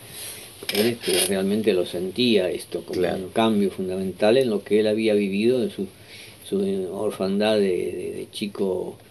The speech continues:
Speaker 1: este, sin padres, era atendido por una familia que se desconocen bien los datos
Speaker 2: Ujú.
Speaker 1: y que después tuvo que ir a trabajar de-, desde joven, ¿no?
Speaker 2: Claro, claro, es decir, era,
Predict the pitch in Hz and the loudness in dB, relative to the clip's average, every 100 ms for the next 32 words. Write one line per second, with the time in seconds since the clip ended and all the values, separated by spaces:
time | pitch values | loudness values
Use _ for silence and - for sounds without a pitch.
0 | - - - 113 - - 101 - - 101 | -20 -20 -12 -12 -10 -8 -6 -6 -4 -4
1 | 92 110 104 101 104 104 92 90 87 98 | -2 0 2 4 4 2 -4 -4 -4 -4
2 | 95 101 95 87 98 92 95 107 101 104 | -4 -2 -2 -2 -4 -4 -4 -2 0 0
3 | 98 90 - - - - - 190 185 185 | -2 -4 -10 -16 -20 -18 -10 -8 -6 -6
4 | - 101 104 101 95 101 95 92 113 107 | -8 -6 -6 -4 -2 0 0 -2 0 0
5 | 117 127 - 110 104 107 110 127 - - | -2 -6 -4 -4 -2 -2 -2 -4 -12 -12
6 | - 101 98 - - 104 110 101 98 92 | -6 -2 -2 -2 -4 0 0 0 -4 -4
7 | 87 85 82 95 95 90 90 90 92 95 | -4 -6 -4 -2 -2 -2 -6 -8 -10 -10
8 | 95 139 131 101 95 98 117 - - 92 | -6 0 0 0 -2 -4 -6 -16 -2 0
9 | 85 80 - 87 82 90 87 90 95 87 | 0 -2 -6 -8 -4 -2 2 2 4 0
10 | 82 | -2